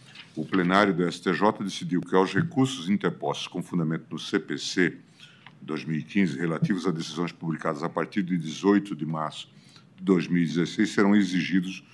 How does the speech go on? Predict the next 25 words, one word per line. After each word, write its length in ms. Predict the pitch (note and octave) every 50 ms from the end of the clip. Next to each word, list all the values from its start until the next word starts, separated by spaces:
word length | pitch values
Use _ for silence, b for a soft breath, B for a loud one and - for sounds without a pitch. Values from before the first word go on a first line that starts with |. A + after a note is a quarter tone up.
| b b b b b b b
os 180 | _ G2 F2+ E2
requisitos 640 | G2+ G2+ - - E2 C#2+ E2 G2 F#2+ F#2 G2 E2 D2+
de 120 | E2 G2
admissibilidade 680 | F#2 E2 E2+ F#2 E2+ - - F2 D#2+ D2+ D2+ D#2+ D#2 E2
recursal 680 | D#2 F2 E2 - G#2+ F#2+ - - G#2 G#2 - A2+ B B B B B _ _
na 140 | G#2 G#2 F#2+
forma 400 | - - - F#2 F#2 F#2+ G2 F#2+
do 140 | F2+ F#2+ F#2
novo 360 | F2 E2+ F2 F2+ E2+ F2 F#2 F2
C 180 | - - -
P 160 | - - G#2
C. 260 | - - - - - - - - _ _ _ - - - - - - - - - - - -
Não 180 | G#2 G2 F#2+
há 120 | F#2 F2+ F2
como 180 | F#2+ F#2+ F#2+
fazer 400 | F2 - - F#2+ F2+ E2 G2 G2
retroagir 720 | F#2 F#2+ F2 - G#2 F#2 F2 E2+ D#2 E2 F2+ G#2+ A2+ G#2
a 40 | G2+
novel 400 | F#2 F2 E2+ D#2 C2+ F2+ F2 E2
legislação 680 | E2 E2 E2+ D#2+ C#2 D#2 D#2 D#2 E2 D#2 - - - E2+
florestal 800 | D#2 - - E2+ E2+ F2 F2 - - - A2 A#2 A#2+ A#2 A#2+ B B B B B B B B B _
para 200 | G2 G2 G2 F#2+
afastar 580 | F#2+ - G2+ F2+ - - - G2+ G2 G2+ G2 G2 b b b b b b b b
o 140 | - F#2
cumprimento 960 | - - - A2 G2 E2 E2 F2 E2+ F2+ F#2 F#2+ F#2 F#2+ - G2+ F#2+ F2+ D#2+